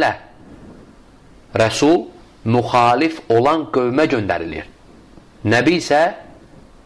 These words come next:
"Mən ursilə ilə qavmin muvafiqinə ləhu." Ona müvafiq olan qövmə və ya təbliğ edilməsi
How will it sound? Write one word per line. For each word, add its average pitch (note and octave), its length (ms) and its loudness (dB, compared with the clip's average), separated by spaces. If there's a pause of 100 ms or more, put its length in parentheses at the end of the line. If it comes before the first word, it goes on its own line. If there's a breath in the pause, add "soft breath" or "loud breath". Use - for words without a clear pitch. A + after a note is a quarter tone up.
(220)
"Mən A2 320 -2
ursilə A2 640 -2
ilə G#2 500 -2
qavmin B2+ 580 -4 (360 loud breath)
muvafiqinə D#3 1400 0
ləhu." G2 280 -4 (1300)
Ona B2 420 0 (400)
müvafiq A2+ 680 0
olan A#2 400 -2
qövmə F2+ 340 -4 (760)
və G#2 160 0
ya A#2+ 140 2 (720)
təbliğ A#2+ 540 -2
edilməsi A2 720 -2